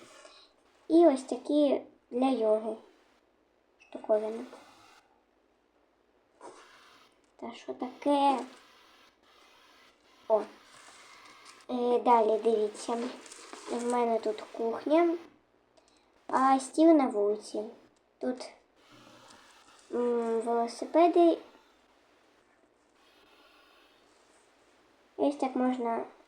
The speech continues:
проїхатися. І, до речі, якщо ви мені наберете сімдесят підписників, я покажу свого хлопця.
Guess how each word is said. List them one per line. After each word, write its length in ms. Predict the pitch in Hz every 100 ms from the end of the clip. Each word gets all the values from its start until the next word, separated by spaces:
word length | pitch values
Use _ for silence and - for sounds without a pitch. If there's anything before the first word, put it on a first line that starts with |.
| _ _ _ _
проїхатися. 960 | - 262 214 208 247 233 254 - 247 247 - _ _ _ _ _ _ _ _ _ -
І, 120 | 277
до 140 | 262 285
речі, 400 | 269 240 - - - - - - -
якщо 280 | 262 -
ви 140 | 277 269
мені 320 | 262 254 262
наберете 500 | 254 233 240 247 -
сімдесят 540 | - 240 233 - 233
підписників, 640 | - 233 285 311 302 277 240
я 140 | 254
покажу 460 | 269 247 240 233 330
свого 360 | 320 247 254
хлопця. 540 | 302 254 220 220 -